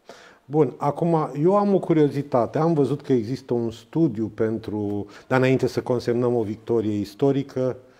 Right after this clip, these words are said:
am primit acum o poză de la o colegă care tocmai a venit la redacție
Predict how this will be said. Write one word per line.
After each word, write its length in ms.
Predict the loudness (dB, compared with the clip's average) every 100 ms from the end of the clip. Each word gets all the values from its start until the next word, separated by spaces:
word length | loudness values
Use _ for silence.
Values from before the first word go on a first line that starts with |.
| _ _ _
am 180 | -10 -6
primit 340 | -2 -2 -4
acum 420 | -6 -8 -6 -8 -8
o 80 | -14
poză 560 | -12 -8 -8 -8 -10 -8
de 60 |
la 160 | -8 -8
o 240 | -8 -10 -14
colegă 520 | -14 -8 -8 -6 -6
care 260 | -8 -10
tocmai 380 | -10 -12 -10 -8
a 40 | -8
venit 240 | -10 -12
la 120 | -12
redacție 680 | -12 -10 -10 -10 -12 -14 -14